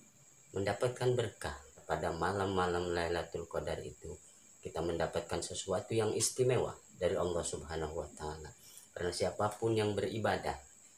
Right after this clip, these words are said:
di malam Lailatul Qadar, maka balasannya cukup luar biasa. Siapapun yang berbuat baik di malam Lailatul Qadar,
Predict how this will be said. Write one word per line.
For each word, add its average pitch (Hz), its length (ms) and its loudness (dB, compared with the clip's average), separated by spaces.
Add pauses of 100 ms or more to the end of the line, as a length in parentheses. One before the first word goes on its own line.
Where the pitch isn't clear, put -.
(100)
di 101 160 0
malam 107 320 4
Lailatul 90 560 0
Qadar, 82 400 -6 (240)
maka 82 240 -4
balasannya 80 720 -2 (400)
cukup - 400 -4
luar 82 240 2
biasa. 73 560 -8 (480)
Siapapun 107 640 0
yang 113 160 4
berbuat 113 480 0
baik 120 400 2 (240)
di 90 80 -2
malam 104 400 2
Lailatul 92 560 -2
Qadar, 85 400 -8